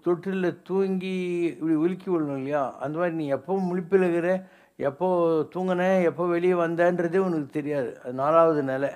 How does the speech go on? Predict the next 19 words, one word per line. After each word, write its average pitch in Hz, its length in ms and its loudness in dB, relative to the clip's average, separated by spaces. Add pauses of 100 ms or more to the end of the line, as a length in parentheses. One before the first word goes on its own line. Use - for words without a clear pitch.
(440)
அந்த 160 340 0
நிலை 190 320 2
என்னன்னாக்கா, 160 560 0
தன் 180 280 2
வயம் 196 340 6
இழந்த 175 420 0
நிலை. 117 360 -6 (640)
தான் 156 300 2
யாரு, 160 560 4
எங்க 170 260 0
இருக்கோம், 151 560 -2
அதெல்லாம் 160 420 2
வந்து 156 680 0
எதுவுமே 175 400 2
புரியாத 180 880 2 (300)
ஒரு 160 340 -2
முழு 185 640 2 (100)
உறக்க 190 400 2
நிலை. 123 360 -6